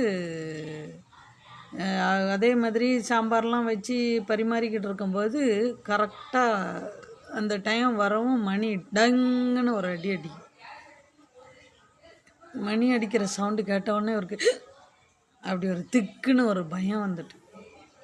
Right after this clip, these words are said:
அப்புறம் வே-, வேலை பார்த்துக்கிட்டு இருக்கும்போது திருப்பியும் மணி சவுண்டு டங்குன்னு கேக்குது.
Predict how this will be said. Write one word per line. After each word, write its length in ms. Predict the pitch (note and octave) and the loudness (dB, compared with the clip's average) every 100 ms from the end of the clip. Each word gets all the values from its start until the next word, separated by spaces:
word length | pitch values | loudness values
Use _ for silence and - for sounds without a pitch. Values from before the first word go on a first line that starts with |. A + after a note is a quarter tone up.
| C5+ C5+ - _ _ _ _ _ - - | -20 -20 -20 _ _ _ _ _ -14 -4
அப்புறம் 680 | A3+ A3+ D4 D4 C4+ A#3+ A3+ G#3+ G#3 G3+ | -4 2 4 6 6 4 2 0 -2 -2
வே-, 240 | G#3 G#3 | -2 0
வேலை 260 | G#3+ B3+ B3+ | 2 2 4
பார்த்துக்கிட்டு 360 | B3 A3+ A3 | 2 2 0
இருக்கும்போது 560 | A#3+ A3 A3 C4 C4+ C4+ | 0 0 0 0 2 4
திருப்பியும் 320 | C4 C4 C4+ | 4 4 4
மணி 340 | A3 G#3 G3 D#3+ - - - - - | 2 0 -2 -6 -14 -20 -20 -20 -14
சவுண்டு 420 | - A3 A3 G#3 | -4 -2 0 -2
டங்குன்னு 640 | F3+ G#3+ G#3+ G#3+ G#3 F3+ E3 | 2 2 2 0 -2 -4 -8
கேக்குது. 240 | - - | -12 -20